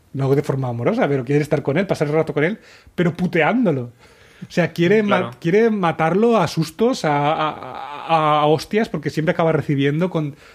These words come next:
Speaker 1: con palos, con, con pelotas, con lo que sea. Él le tira tarántulas, le tira animales, le tira, ah,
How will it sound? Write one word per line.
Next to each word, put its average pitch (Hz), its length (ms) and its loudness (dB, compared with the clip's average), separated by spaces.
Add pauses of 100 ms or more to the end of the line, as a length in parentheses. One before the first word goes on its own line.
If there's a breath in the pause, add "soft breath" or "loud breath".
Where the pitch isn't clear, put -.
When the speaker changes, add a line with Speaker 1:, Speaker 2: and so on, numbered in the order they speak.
(160 loud breath)
Speaker 1:
con 139 300 -6
palos, 143 400 -2
con, 135 760 -6
con 131 220 -4
pelotas, 123 520 -2
con 143 180 -2
lo 139 100 -4
que 123 80 -8
sea. 147 340 -6 (360 loud breath)
Él 151 220 0
le 143 80 0
tira 151 260 0
tarántulas, 160 500 0
le 160 100 2
tira 147 300 0
animales, 165 600 2
le 170 120 -2
tira, 160 480 0
ah, 160 360 -6